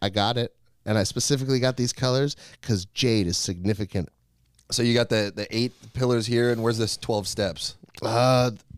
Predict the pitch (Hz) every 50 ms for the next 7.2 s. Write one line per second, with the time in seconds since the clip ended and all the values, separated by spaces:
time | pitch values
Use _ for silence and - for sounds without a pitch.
0 | - - - - - - - - - - - 151 - - - - - - - 170
1 | 170 165 170 180 180 185 180 170 170 175 170 - - - - 190 165 143 127 120
2 | 120 131 135 143 139 143 147 147 147 147 147 196 170 - - - - - _ -
3 | 135 156 180 180 170 165 151 170 165 175 170 151 123 - - - 131 143 120 -
4 | 123 135 135 - - 156 151 - - - 131 131 131 120 117 120 120 123 139 143
5 | 135 123 110 113 113 117 113 110 107 110 101 - 110 - 92 113 110 110 110 113
6 | - - 131 123 127 131 135 135 139 147 151 151 160 156 - 160 151 160 160 165
7 | 170 170 175